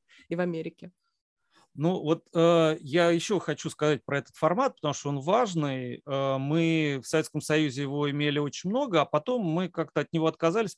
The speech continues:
Speaker 2: По большому счёту остался цум и ещё несколько цумов. И вот Стокман. Больше у нас, э, такого разнообразия, как там во-,
Speaker 1: Цветной.
Speaker 2: Ну, цветной, ну да.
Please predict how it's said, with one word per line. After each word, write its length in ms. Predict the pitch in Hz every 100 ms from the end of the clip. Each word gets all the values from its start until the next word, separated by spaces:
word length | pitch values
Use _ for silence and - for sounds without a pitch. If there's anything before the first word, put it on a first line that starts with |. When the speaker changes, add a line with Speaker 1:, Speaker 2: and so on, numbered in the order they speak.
| -
Speaker 2:
По 80 |
большому 380 | 131 147 - 156
счёту 280 | 143 202 147
остался 400 | 131 156 151 -
цум 380 | - 240 247 190
и 60 | 147
ещё 220 | 139 190
несколько 420 | 160 - 147 -
цумов. 460 | - 170 139 120 - _ _
И 60 | 143
вот 160 | 202 -
Стокман. 580 | - 165 - 120 110 - _ _
Больше 360 | - 160 233 165
у 60 | 156
нас, 420 | 170 160 - -
э, 160 | 139 139
такого 440 | - 139 165 143 139
разнообразия, 720 | 131 143 147 175 220 196 147
как 200 | 240 -
там 220 | 190 180
во-, 160 | 165 151
Speaker 1:
Цветной. 320 | 160 185 - _ _ _ _ _ _ _
Speaker 2:
Ну, 260 | 240 269 -
цветной, 960 | - 190 247 - 147 147 160 185 175 147
ну 240 | 170 208
да. 640 | 143 110 143 143 135 123